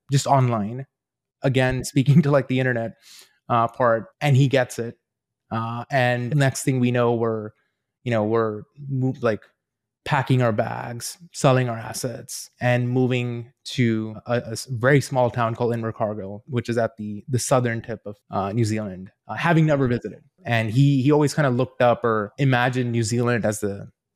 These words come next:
as a place to be, as a destination, never having visited again.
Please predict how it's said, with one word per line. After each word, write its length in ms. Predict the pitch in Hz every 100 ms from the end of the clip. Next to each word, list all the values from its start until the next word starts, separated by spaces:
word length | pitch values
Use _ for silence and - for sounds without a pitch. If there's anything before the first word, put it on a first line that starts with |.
| -
as 160 | 139
a 60 | 131
place 280 | - 131 -
to 80 | 120
be, 140 | 117
as 100 | 110
a 40 |
destination, 440 | 113 104 120 107 131
never 220 | 160 165
having 280 | 156 147 135
visited 340 | 120 107 95 -
again. 320 | 117 98